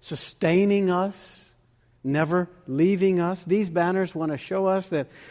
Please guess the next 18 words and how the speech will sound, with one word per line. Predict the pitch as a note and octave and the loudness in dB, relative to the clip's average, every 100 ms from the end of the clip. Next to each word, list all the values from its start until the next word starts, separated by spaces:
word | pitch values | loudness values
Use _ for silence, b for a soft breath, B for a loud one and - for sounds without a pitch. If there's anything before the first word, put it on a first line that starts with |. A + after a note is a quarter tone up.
| B B | B B
God's | C3+ E3 F3+ F3 | -4 -4 -4 -8
Spirit, | - - - D#3 A2+ B2+ | -12 -10 -2 0 0 -6
God's | A#2 G#2 - - | -10 -10 -12 -20
presence, | - - G#2 E3+ A#3 - - - - | -14 -8 -8 -6 -8 -10 -18 -20 -14
God's | G#2+ F#2 - - | -12 -12 -16 -20
care, | - - C3+ C#3+ D#3 - b - | -16 -10 -8 -8 -12 -20 b -8
God's | C#3 G#2+ G#2+ - - | -6 -6 -8 -16 -12
love, | B2+ C#3 D#3 E3+ D#3+ B B | -6 -2 -2 -2 -6 B B
God's | - A#2+ G#2 - - - | -10 -8 -8 -10 -20 -8
help, | C#3+ E3+ - - B E3 B2+ | -6 -6 -8 -20 B -8 -4
God, | D3+ G3 F3+ G#2+ E2+ - - _ b | -2 2 0 -2 -8 -14 -20 _ b
the | E3 | 0
God | C3+ F3 G3+ | 2 2 4
of | A3+ | 4
the | G3+ | 2
universe, | F#3 G3+ G3 B2 G#2+ - - - b | 2 2 2 2 -2 -8 -18 -20 b
the | D#3+ E3 | -2 -2
God | C3+ D#3 G#3+ A3 F3+ | -2 -8 -8 -12 -14